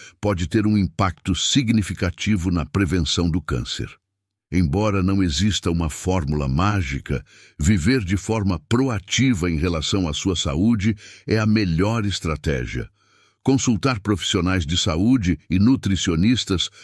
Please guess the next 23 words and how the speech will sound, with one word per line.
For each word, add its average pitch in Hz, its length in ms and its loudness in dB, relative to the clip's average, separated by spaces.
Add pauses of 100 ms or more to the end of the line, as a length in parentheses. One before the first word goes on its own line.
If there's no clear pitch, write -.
(140)
pode 110 240 0
ajudar 107 460 0
a 101 80 0
personalizar 110 1040 0
essas 85 320 -2
recomendações 95 1040 0 (240)
às 87 160 0
suas 110 320 2
necessidades 90 920 0
individuais. 80 1080 -2 (400)
Se - 140 2
você 123 260 0
chegou 110 400 0
até 92 220 -2
aqui 82 420 -2 (300)
e 95 100 2
achou 110 260 -2
essas 92 280 -2
informações 90 640 -2
valiosas, 80 920 -2 (420)
deixe 127 280 0
a - 20 0
frase 73 560 -2